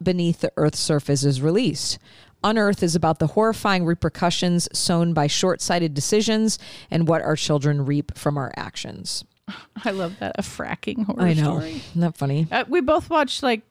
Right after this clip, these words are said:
Speaker 2: corn mo-, I don't
Speaker 1: Yeah.
Speaker 2: know. The poster for the movies, it looks like he's in a cornfield.
Speaker 1: He is.
Speaker 2: Okay.
Speaker 1: So
Speaker 2: Oh, and
Speaker 1: the
Speaker 2: Adrian Bar-, Bar-, Barbary is in
Speaker 1: It's
Speaker 2: it.
Speaker 1: a great cast.
Speaker 2: Okay.
Speaker 1: And the characters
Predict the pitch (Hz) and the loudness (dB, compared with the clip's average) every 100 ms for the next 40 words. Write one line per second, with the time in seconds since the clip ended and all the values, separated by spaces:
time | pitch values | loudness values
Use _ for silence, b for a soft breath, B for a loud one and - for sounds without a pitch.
0 | - - 277 277 262 202 160 180 175 226 | -10 0 2 6 4 4 2 2 4 4
1 | 214 160 160 - 208 196 190 175 170 165 | 2 2 -2 0 0 0 -2 -2 0 2
2 | 175 165 139 147 151 165 151 139 147 131 | 2 2 0 0 0 0 2 4 2 2
3 | 151 151 - 139 151 - B B 185 294 | 0 0 -2 -6 -8 -12 B B 2 2
4 | 170 - - - 208 214 226 151 - 247 | 2 -4 -14 -4 -2 2 0 0 2 2
5 | 233 - _ 277 339 269 220 269 302 262 | 2 -2 _ 4 4 4 4 4 4 6
6 | 247 226 208 - 208 262 233 170 160 294 | 4 2 -2 0 0 2 2 2 2 2
7 | - 285 214 254 294 - 208 185 127 - | 2 -2 0 0 0 -2 -2 0 -2 -2
8 | 180 - 156 - _ _ _ _ _ _ | -2 -2 -4 -6 _ _ _ _ _ _
9 | - 226 220 202 - 233 330 - 190 160 | 0 2 2 -2 -2 0 0 0 0 0
10 | 139 135 | 0 -2